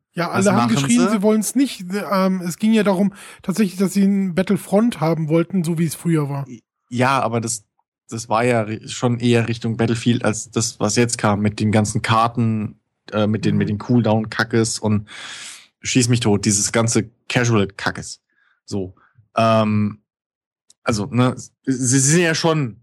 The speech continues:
Speaker 2: von dem Weg abgedriftet und, und da muss E A halt jetzt mal nachliefern. Da müssen sie halt jetzt mal ein Jedi Knight oder sowas machen. Irgendwas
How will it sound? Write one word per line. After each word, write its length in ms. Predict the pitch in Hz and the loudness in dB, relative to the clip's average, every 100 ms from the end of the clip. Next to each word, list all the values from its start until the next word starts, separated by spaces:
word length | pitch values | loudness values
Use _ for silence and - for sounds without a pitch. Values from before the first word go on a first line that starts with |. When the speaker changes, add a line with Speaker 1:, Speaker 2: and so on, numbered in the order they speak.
| _ | _
Speaker 2:
von 180 | 131 | -4
dem 120 | 127 123 | -2 0
Weg 180 | 123 | 0
abgedriftet 640 | 131 - 170 113 113 - 95 | -2 -4 -6 -4 -8 -10 -12
und, 180 | 101 - | -14 -16
und 240 | - 107 95 _ _ _ _ | -12 -12 -12 _ _ _ _
da 120 | - 113 | -4 -2
muss 380 | 120 135 135 - | 0 0 0 0
E 360 | 143 120 131 | 2 4 2
A 40 | 131 | 2
halt 140 | 139 | 0
jetzt 160 | 135 - | -2 -2
mal 80 | |
nachliefern. 640 | 131 139 170 147 123 104 - | 0 0 0 -2 -2 -4 -6
Da 100 | - | -8
müssen 240 | 110 147 185 | -4 -2 0
sie 80 | 156 | 2
halt 160 | 147 | 2
jetzt 140 | 135 139 | 0 0
mal 180 | 123 | 2
ein 220 | 120 107 - - - - _ _ _ _ _ - | 2 0 -4 -8 -10 -20 _ _ _ _ _ -2
Jedi 300 | 120 117 117 | 2 4 2
Knight 420 | 113 104 110 - | 2 2 0 0
oder 200 | 107 104 | 2 2
sowas 280 | 104 104 101 | 2 0 2
machen. 300 | 107 107 98 | 0 0 0
Irgendwas 340 | 127 147 - | 0 0 -2